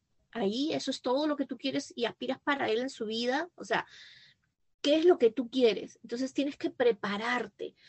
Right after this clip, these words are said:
y mientras más joven te prepares como padre, pues las cosas van a salir mejor. Creo que esa parte es importantísima.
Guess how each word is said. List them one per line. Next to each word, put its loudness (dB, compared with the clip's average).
y -4
mientras 0
más 2
joven 2
te 0
prepares -2
como -6
padre, 0
pues -8
las -4
cosas -10
van -2
a -2
salir -4
mejor. -4
Creo -6
que -4
esa -6
parte 0
es -10
importantísima. -4